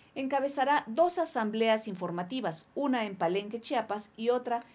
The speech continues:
en Emiliano Zapata, Tabasco. En el marco del recorrido que viene realizando por todo el país, Velasco presentará su propuesta México nos une, cuyo eje, eje central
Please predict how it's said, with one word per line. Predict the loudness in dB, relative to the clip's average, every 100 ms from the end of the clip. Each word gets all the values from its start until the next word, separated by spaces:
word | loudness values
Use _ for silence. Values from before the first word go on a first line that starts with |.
| -20 -8
en | -2 -2 -2
Emiliano | -6 -4 0 0 0
Zapata, | -4 -4 -2 -2 -2 -8
Tabasco. | -4 0 0 -4 -14 -20 _ _ -20 -18 -8
En |
el | -2 2
marco | 2 2 2
del | 2
recorrido | 0 0 0 0 0 0 -2 -14 _
que | -4 0
viene | 0 0
realizando | 0 0 0 -2 0 0
por | -4
todo | -2 -2
el | 0
país, | 0 0 -2 -10 -18 -20 _
Velasco | 0 2 2 0 -2 -2
presentará | -2 -2 -4 0 2 2
su | 0 -2
propuesta | -2 -2 -2 -4 -4 -6 -4
México | -6 -6 -6 -4
nos | -4 -4
une, | -4 -4 -8 -16 _ _
cuyo | -4 2 2
eje, | 2 0 -6 -2
eje | -2 0 -2
central | -2 -2 0 0 0